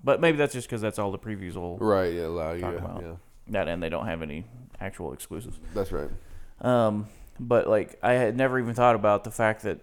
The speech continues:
Speaker 1: they could be reserving some space
Speaker 2: Mm.
Speaker 1: for the quick resume, because basically you could take everything in the memory, dump it,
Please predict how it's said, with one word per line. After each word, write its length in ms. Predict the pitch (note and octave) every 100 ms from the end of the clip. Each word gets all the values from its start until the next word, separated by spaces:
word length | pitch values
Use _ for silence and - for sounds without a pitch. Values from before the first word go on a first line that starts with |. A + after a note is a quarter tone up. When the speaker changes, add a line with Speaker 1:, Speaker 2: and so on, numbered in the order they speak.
| -
Speaker 1:
they 180 | A2 A#2
could 300 | - F3+ D3
be 100 | A#2
reserving 600 | G#2 G#2+ A2+ A2 A2 G#2
some 240 | A2+ A#2
space 600 | A#2+ - A2 B2 C3+ G#2+
Speaker 2:
Mm. 40 | F#2+ - - - _ _ _ _
Speaker 1:
for 240 | - B2+
the 80 | A#2
quick 280 | A#2 B2 -
resume, 460 | C#3 C#3 D3+ D#3 C#3+
because 460 | B2+ A2+ G#2+ G#2
basically 460 | A#2 C3 E3+ - A2+
you 60 | G#2
could 160 | A2
take 420 | C3 A#2 - - - - - -
everything 440 | B2 C3+ C#3 B2+
in 80 | A#2+
the 60 | A2+
memory, 340 | A2 G#2+ G2
dump 320 | G2 A#2 A2+
it, 180 | C3 -